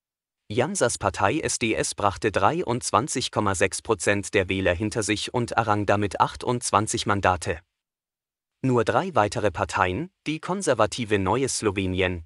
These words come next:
N S I, sieben Prozent, acht Mandate, die Sozialdemokraten, S D,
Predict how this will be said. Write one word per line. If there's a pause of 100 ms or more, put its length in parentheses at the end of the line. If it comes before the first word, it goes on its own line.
(120)
N
S
I,
sieben
Prozent, (100)
acht
Mandate, (240)
die
Sozialdemokraten, (100)
S
D,